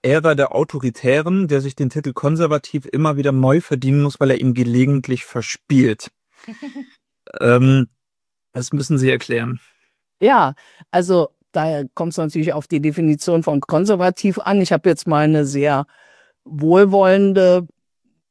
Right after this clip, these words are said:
Speaker 3: benutzt, nämlich, dass man sagt, ein Konservativer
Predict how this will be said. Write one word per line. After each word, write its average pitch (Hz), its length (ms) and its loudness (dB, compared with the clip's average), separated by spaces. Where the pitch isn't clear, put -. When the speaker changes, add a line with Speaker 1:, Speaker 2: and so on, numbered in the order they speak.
Speaker 3:
benutzt, 180 680 0
nämlich, 175 640 0
dass 160 260 -4
man 160 220 -4
sagt, 156 340 -2
ein 165 120 -6
Konservativer 165 840 -2